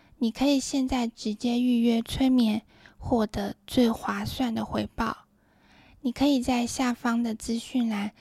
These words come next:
找到所有的相关连结。那么，我们就下集节目见喽。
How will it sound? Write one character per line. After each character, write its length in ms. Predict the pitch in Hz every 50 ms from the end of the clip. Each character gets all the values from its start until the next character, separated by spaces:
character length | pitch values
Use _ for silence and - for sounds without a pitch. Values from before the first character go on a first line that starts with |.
| - - _ _
找 220 | - - 214 190 190
到 280 | - 220 214 214 214 -
所 340 | - - - - - 208 208
有 180 | 220 220 208
的 160 | 208 - 208 214
相 280 | - - 233 226 226
关 260 | - - 233 233 240
连 220 | 233 220 208 208 214
结。 400 | - - 226 214 208 208 220 - _ _ _ _ _ _ _ _ _ _ _ _ -
那 180 | 254 226 220
么， 320 | 214 208 202 196 - - _ _ _ _ _ _ _ _ _ _
我 180 | - 214 196
们 260 | 185 190 185 185 190 202
就 300 | - 220 220 214 214 - -
下 360 | - - - 254 226 226 226
集 400 | 226 - - - 202 202 202 208 _
节 180 | - - 208 196
目 280 | 202 208 220 220 214
见 340 | 214 - - 262 254 240 240
喽。 400 | 247 240 247 247 254 - -